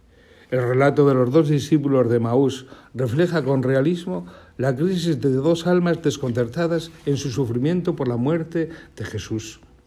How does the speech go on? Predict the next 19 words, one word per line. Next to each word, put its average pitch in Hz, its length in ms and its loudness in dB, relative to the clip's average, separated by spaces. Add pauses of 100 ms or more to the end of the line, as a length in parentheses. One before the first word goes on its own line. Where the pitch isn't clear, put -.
(500)
Pone 151 200 6
de 151 100 6
manifiesto 156 680 2 (320)
el 135 100 -2
itinerario 139 840 2
humano 156 380 2
y 135 60 4
espiritual 120 680 -2
del 113 240 -2
duelo 135 260 2
de 120 120 -2
esos 117 220 -6
dos 170 220 -4
hombres 123 320 -2
de 110 80 -2
fe, 120 320 -4 (240)
probados 151 560 -2
y 143 60 0
desconcertados, 131 960 -4